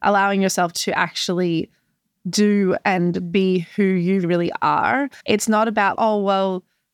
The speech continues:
I see Beck and Eleanor showing up online and they look like this and their expression of their sexuality is l-, like this." We don't have to make it look like anybody else's. It's just, what is your desire? What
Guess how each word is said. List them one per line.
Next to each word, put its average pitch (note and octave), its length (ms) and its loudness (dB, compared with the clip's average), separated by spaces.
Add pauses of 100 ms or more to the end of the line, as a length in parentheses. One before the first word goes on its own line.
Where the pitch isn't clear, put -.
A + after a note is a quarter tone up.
(140)
I G3+ 160 0
see G3 680 0 (300)
Beck B3+ 280 0
and G3 260 0
Eleanor A3 400 2
showing G3+ 420 0
up F#3+ 320 -6
online G#3+ 480 2
and F#3+ 100 0
they F#3 120 2
look G3 220 -2
like F#3+ 200 0
this A3 400 0
and F#3+ 140 2
their F#3+ 160 0
expression G3 420 -4
of F3+ 60 -4
their F#3 120 0
sexuality F#3 580 0
is F#3 160 0
l-, F3+ 180 -4
like F3 260 0
this." G#3 560 0 (260)
We G3 160 4
don't G3 220 2
have A3+ 260 -2 (420)
to F#3 260 2
make F3 260 0
it - 140 -4 (280)
look F#3+ 280 2
like F3 240 2
anybody F3 420 2
else's. - 480 0
It's - 240 -2
just, - 260 -2 (220)
what G3+ 260 2
is G3 360 0
your F3+ 260 4
desire? E3+ 440 0
What F#3 300 -4